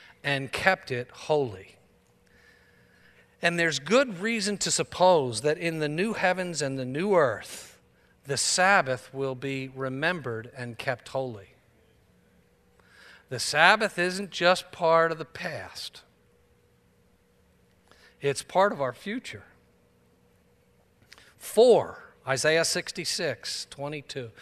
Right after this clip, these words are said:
"For as the new heavens and the new earth that I make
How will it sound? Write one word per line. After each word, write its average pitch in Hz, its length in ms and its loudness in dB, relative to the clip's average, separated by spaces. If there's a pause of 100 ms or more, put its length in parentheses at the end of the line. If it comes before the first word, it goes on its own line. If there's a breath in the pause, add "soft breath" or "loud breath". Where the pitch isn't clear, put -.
(320 loud breath)
"For 151 180 2
as 156 340 6
the 147 180 -2
new 185 260 -2
heavens 165 720 0 (840 soft breath)
and 156 360 0
the 139 260 0
new 165 400 0
earth 175 420 4
that 131 160 0
I 170 220 6
make 190 560 -2